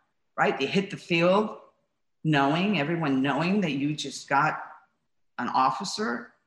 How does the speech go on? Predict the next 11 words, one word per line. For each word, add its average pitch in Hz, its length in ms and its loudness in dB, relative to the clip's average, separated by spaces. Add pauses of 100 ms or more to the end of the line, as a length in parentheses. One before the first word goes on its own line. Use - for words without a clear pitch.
(580)
you 156 120 -8
know, 120 400 -10 (460)
a 131 40 -10
D 135 340 0
A - 20 2
R 151 540 4
or 120 40 -4
some 143 340 -8
kind 135 280 -4
of 113 140 -8 (680)
discipline. 233 760 -2